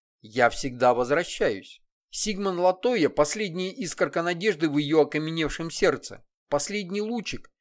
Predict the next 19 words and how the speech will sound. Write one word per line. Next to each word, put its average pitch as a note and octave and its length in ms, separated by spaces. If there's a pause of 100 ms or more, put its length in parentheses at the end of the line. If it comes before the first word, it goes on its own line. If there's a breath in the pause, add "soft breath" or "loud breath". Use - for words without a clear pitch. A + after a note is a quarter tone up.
(180)
не D#3 140
дававший F3+ 500
Валанор D#3 680
провалиться E3 580
в - 80
темноту, F3+ 680
замолчать D3 640
навсегда, D#3 640 (380)
отгородившись D#3+ 840
от C#3+ 160
жестокости F#3+ 640
внешнего C3 600
мира F3 300
стеной E3 400
видений D#3+ 460
из D3 100
прошлой F3 440
счастливой E3 520
жизни – B2+ 460